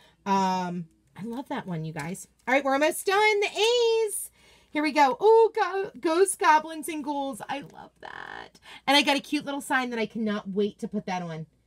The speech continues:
Cannot wait to get it on. Oh, my goodness. Yay, Tracy. Oh, Marjorie, am I back? It looks like I'm working now.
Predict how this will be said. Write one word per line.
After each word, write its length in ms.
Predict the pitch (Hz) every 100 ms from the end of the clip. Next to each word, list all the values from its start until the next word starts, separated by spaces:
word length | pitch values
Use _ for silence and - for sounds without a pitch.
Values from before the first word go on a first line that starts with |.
| _ _ _
Cannot 1200 | 214 254 269 311 320 _ 226 254 247 240 - - _ _ _
wait 540 | - 190 277 285 285 -
to 120 | 294
get 240 | 220 262 269
it 80 |
on. 500 | 262 247 226 190 175 151 _ _ _ _ _ _ _ _ _
Oh, 60 | 208
my 140 | 220
goodness. 540 | 202 190 165 165 - - _ _ _
Yay, 640 | 185 277 320 320 320 330 330
Tracy. 440 | 339 302 - 233 -
Oh, 160 | 339
Marjorie, 440 | 302 330 359 370 302
am 100 | 285
I 120 | 262
back? 340 | 262 285 349 -
It 120 | 247
looks 180 | 302 311
like 160 | 330
I'm 220 | 349 302
working 400 | 285 277 311 269
now. 380 | 233 208 196 277